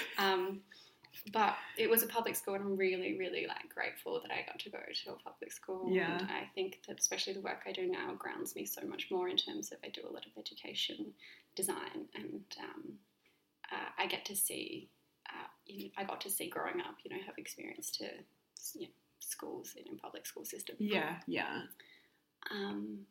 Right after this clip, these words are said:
Speaker 1: yeah, I forgot what direction.
Speaker 2: No, no, that's
Speaker 1: I went.
Speaker 2: okay. So you feel like that informed
Speaker 1: Yeah.
Speaker 2: what you're doing now?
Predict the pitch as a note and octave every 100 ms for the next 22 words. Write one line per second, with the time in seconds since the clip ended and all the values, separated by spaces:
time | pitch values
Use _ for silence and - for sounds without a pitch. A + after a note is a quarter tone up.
0 | _ - A3 - G#3+ - - - G#3+ -
1 | A3+ A3+ G#3 F#3 F#3 - G3+ G#3 D3+ D3+
2 | E3+ - F#3 F#3 F3+ D#3 A#2 E3 - F3
3 | F#3 C3+ A#2 D3+ F3 - - - _ G#3+
4 | A3+ G3+ F#3 D#3+ E3 C#3 G#2+ D3 G2 G2+
5 | F#3 F#3+